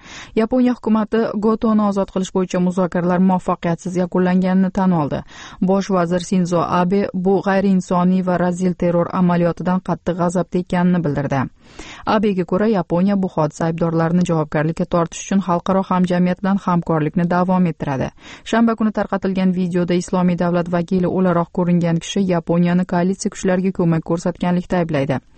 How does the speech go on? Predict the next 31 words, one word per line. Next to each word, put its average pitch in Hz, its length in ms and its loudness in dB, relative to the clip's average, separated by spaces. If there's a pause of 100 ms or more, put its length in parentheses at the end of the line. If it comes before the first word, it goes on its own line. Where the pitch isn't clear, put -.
(340)
Yigirmanchi 220 440 2
yanvar 190 280 0
kuni 196 140 0
Islomiy 180 400 0
davlat 175 360 0
guruhi 175 300 0
agar 175 260 0
yapon 175 460 0 (140)
rasmiylari 175 460 0
o'z 175 200 -2
fuqarosi 175 460 -2
bo'lgan 175 260 0
ikki 190 300 -4
jurnalist 170 420 0
uchun 170 160 -4 (100)
ikki - 260 -6
yuz 190 140 0
million 190 360 2
A 185 140 -2
Q - 120 -16
Sh 185 100 -8
dollari 175 380 2
miqdorida 170 480 -2 (400)
tovon 180 300 2
pulini 175 280 0
to'lamasa, 165 480 0
ularni 165 400 0
qatl 160 220 -2
etish - 200 -6
bilan 170 140 2
tahdid 175 380 -2